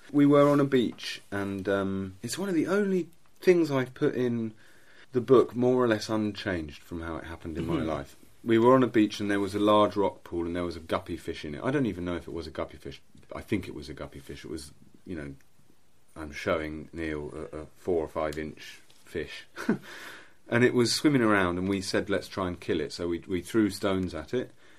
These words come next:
Speaker 1: and we couldn't get it, so we dammed it in and in and in and in until it was in a space almost its own size, and then
Speaker 2: Mm.
Speaker 1: we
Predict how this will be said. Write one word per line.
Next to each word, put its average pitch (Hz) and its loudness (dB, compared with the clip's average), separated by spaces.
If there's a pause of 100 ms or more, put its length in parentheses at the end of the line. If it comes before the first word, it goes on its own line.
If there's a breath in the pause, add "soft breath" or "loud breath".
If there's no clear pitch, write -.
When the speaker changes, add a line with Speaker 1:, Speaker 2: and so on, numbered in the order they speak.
(600 soft breath)
Speaker 1:
and 101 -2
we 95 0
couldn't 98 -2 (280)
get 101 2
it, 76 -6
so 98 0
we 92 2
dammed 101 4
it 90 0
in 98 0
and 92 0
in 90 -2
and 87 -4
in 87 -2
and 87 -2
in 85 -4
until 80 -4
it 87 -4
was 82 -6
in 85 -6
a 78 -8
space - -2
almost 85 -6
its - -10
own 80 -6
size, 76 -6
and - -6
then 127 -2
Speaker 2:
Mm. - -2
Speaker 1:
we 104 -6